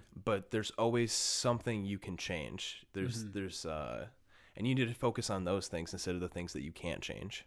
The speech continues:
Speaker 2: Yeah. Well, so, you, like, everyone is here, you know, we can't, there's no changing that. It wasn't here by choice, but you think that, like,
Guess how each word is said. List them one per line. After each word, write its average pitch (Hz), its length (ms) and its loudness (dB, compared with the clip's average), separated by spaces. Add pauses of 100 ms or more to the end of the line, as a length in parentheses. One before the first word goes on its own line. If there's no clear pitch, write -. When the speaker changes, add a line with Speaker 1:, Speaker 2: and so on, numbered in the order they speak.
(100)
Speaker 2:
Yeah. 104 240 -2 (840)
Well, 131 100 4
so, 127 380 10 (380)
you, 147 180 -2
like, 131 200 6
everyone 143 360 8
is 123 100 4
here, 120 580 4
you 135 160 -4
know, 120 200 4
we 123 140 4
can't, 120 400 0 (140)
there's 120 200 -2
no 120 160 2
changing 113 360 -2
that. 113 240 4
It 123 80 2
wasn't 123 280 2
here 117 140 2
by 113 140 6
choice, 113 440 4
but 120 220 4
you 120 160 -2
think 117 200 -2
that, 113 320 2
like, 120 240 -2